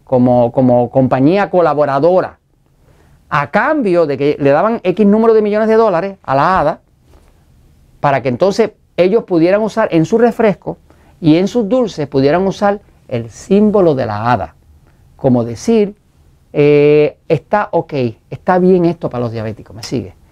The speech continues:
O sea que ahora resulta que entonces la ada se presta, con tal de recibir unos millones de dólares de un contribuyente de ellos,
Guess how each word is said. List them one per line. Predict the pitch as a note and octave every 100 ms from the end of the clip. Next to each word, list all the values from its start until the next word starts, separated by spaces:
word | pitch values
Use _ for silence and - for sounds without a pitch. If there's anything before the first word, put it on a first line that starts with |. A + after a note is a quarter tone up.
| _ -
O | -
sea | D#3+ B2+
que |
ahora | B2+ C#3+ A3+ B3 A#3
resulta | A3+ G#3+ C4 F#3 F3 E3+ _ _
que | -
entonces | A2+ C#3+ F3+ G3+ E3 -
la | - C3 B2
ada | E3 F#3
se | G#3+
presta, | G#3 A#3 F#3 - D#3+ - _
con | - A#2 A2+
tal | D3
de | G#3+
recibir | G#3+ G3+ F3+ G3+
unos | G3+ G3 G3 F3+
millones | F3+ E3+ F#3+
de | F#3+
dólares | G#3 G3+ C#3 D#3 _ _ _ _
de | C#3 B2 A#2+
un | C3+ E3 F3+ F3+ F3+ F3 F3 F3 E3+ D#3
contribuyente | E3 D#3 D#3+ D3+ D#3 F3+ F#3+ G#3+
de | G#3+
ellos, | D#3+